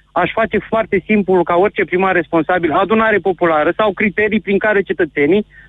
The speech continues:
să-mi spună care activitatea funcționarului din primărie trebuie să fie recompensată și care nu. Pentru că asta o știu și consilierii locali, o știu și primarii, o știu și toți cetățenii care se lovesc de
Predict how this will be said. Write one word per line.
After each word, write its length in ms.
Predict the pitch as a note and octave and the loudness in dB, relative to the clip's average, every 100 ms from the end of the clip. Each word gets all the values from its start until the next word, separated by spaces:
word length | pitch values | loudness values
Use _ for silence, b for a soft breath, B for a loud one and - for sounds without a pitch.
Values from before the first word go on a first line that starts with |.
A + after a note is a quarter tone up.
| _ | _
să-mi 160 | G3 F3 | -2 -2
spună 260 | - G#3+ A3 E3 | 0 0 0 -4
care 320 | - A#3+ B3+ | -4 -2 0
activitatea 680 | A3+ - F#3 F#3+ G#3+ G#3+ G3 | -2 -2 -2 0 0 0 -2
funcționarului 840 | - F3 - E3+ F#3 G3 E3+ C#3+ | 0 -2 0 0 2 2 2 0
din 160 | B2+ F3 | 0 -2
primărie 640 | D3+ E3+ C#3+ C3 F#3+ D#3 G2 _ B B _ | 0 0 0 0 0 0 -2 _ B B _
trebuie 440 | - G#3 G3+ F3+ D#3 | -2 0 2 0 0
să 80 | D#3+ | -2
fie 140 | C3+ F3 | 0 0
recompensată 760 | D#3 D#3 C3 B2+ A#2 F#3+ G3 | 2 0 0 0 0 -2 -2
și 120 | D3+ D#3+ | -4 -2
care 240 | D#3 C3 | -2 0
nu. 120 | B2 | -2
Pentru 300 | G#2 D#3+ E3+ | -2 -2 -2
că 80 | E3 | -2
asta 240 | G#3 - G3+ | -2 0 0
o 100 | F3 | 0
știu 200 | - E3 | 0 -2
și 160 | - G#3 | 0 -2
consilierii 540 | A3+ G#3+ G#3+ G#3+ G#3 | 0 -2 -2 0 2
locali, 360 | G3 - F#3+ - b b - | 0 0 -2 -2 b b -4
o 120 | C3+ | -2
știu 180 | - C3 | 0 -2
și 180 | - | -2
primarii, 560 | G#3+ A3+ G#3+ G#3 G3 F#3+ b b | -2 0 0 2 0 -2 b b
o 140 | E3+ | -2
știu 180 | D#3+ F#3 | 0 0
și 140 | D#4 G3+ | -2 0
toți 220 | A#3 - | -2 0
cetățenii 460 | G3+ G3 G3 G3 | -2 -2 0 -2
care 300 | G3 F#3 E3 C#3 | 0 0 0 -2
se 80 | D#3 | 0
lovesc 400 | D3+ C3+ G#3+ - | 0 2 0 -2
de 180 | A#3+ | -2